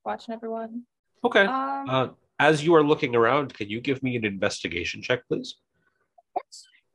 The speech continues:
Speaker 2: Investigation.
Speaker 1: That's a plus two, so I have eleven.
Speaker 2: Nice. Um, you'll notice, like I said to everybody else, that this room is made of that same pseudo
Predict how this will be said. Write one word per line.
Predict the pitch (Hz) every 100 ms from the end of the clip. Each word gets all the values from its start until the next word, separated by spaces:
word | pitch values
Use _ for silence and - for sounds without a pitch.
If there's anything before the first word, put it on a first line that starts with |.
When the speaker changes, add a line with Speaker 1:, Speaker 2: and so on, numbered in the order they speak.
| _ _ _ _ _ -
Speaker 2:
Investigation. | 101 98 220 240 - 101 98 240 240
Speaker 1:
That's | 226
a |
plus | 269 294 - -
two, | - 339 311 294 285 285 311
so | - 247
I | 226
have | 226 240 240
eleven. | 220 214 208 196 214 233 _ _ _ _ _ _
Speaker 2:
Nice. | 92 82 73 - _ _ _ _ _ _
Um, | 117 113 120 110 _ 117
you'll | 117 156
notice, | 175 147 139 135 -
like | 127 120
I |
said | 117 120 117 110 - -
to | 117 110
everybody | 104 117 107 101
else, | 95 123 -
that | - 101
this | 101 - -
room | 202 - 104 _ _ _ _
is | - 110 113 107 - - -
made | 98 101 104
of | 107 95
that | 98 95
same | - 107 101 95 95
pseudo | - - 110 104 101 101 92